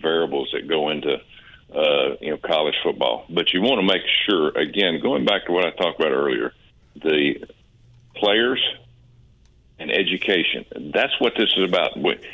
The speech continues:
and everybody wants to make this, Chris Murphy wants to make this a minor league sport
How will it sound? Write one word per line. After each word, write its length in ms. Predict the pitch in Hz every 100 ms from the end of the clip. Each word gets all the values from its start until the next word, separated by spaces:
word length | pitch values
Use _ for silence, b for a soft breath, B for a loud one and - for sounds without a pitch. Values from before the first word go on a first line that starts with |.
| B B
and 160 | 90 95
everybody 340 | 135 139 131
wants 240 | 104 87 -
to 60 |
make 240 | 92 90 -
this, 200 | 85 85
Chris 220 | - 113 117
Murphy 260 | 120 101
wants 240 | 87 80 -
to 80 |
make 220 | 78 80 -
this 140 | 78 76
a 220 | 78 69 - _ _ _ _ _ _ _ _ _ - B B -
minor 320 | 98 87 80
league 200 | 78 78 -
sport 240 | - 82